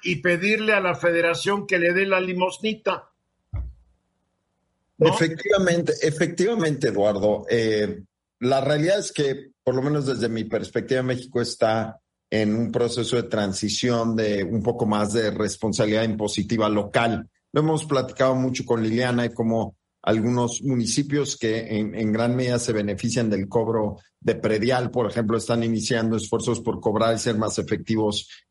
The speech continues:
Speaker 2: eh, en el predial. Me, me parece que hay zonas interesantes. En la Ciudad de México, por ejemplo, la zona Esmeralda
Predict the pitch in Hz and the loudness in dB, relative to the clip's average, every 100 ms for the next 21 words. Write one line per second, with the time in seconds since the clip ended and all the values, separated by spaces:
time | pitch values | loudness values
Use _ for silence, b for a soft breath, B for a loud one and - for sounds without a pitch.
0 | _ - 117 104 98 98 113 101 95 87 | _ -4 0 2 2 0 0 0 0 0
1 | 107 98 127 127 113 98 87 - 101 113 | 0 2 2 2 0 -2 -4 -4 -2 0
2 | 107 - 117 110 107 120 113 110 98 98 | 0 0 0 0 0 0 0 -2 0 0
3 | 95 139 117 101 92 117 113 113 - - | 0 0 0 -2 0 0 0 0 -2 -6
4 | 98 98 101 110 107 98 110 107 101 101 | -2 -2 0 0 0 0 0 0 0 0
5 | 104 110 107 107 | 0 0 0 -2